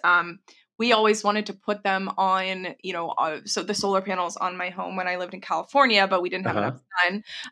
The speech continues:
Speaker 1: Um, and same thing goes for my, my, my new home here in, in Washington. So, like, it, my husband and I are really excited about it, but it's just never been possible for us. So, so listeners,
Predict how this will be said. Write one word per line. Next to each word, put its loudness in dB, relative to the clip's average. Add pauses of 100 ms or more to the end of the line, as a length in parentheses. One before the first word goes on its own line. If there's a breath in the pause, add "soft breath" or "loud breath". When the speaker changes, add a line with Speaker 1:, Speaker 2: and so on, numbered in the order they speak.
Speaker 1:
Um, 6
and 2
same 2
thing -2
goes 2
for -6
my, 0
my, 0
my 0
new 0
home 0
here 0
in, -6
in -4
Washington. 4
So, 4
like, 4
it, 2
my 4
husband 2
and 4
I 4
are 2
really 0
excited 2
about 2
it, 0
but -2
it's -4
just -8
never 0
been -8
possible 4
for -2
us. -2
So, 2 (300 loud breath)
so 2
listeners, 2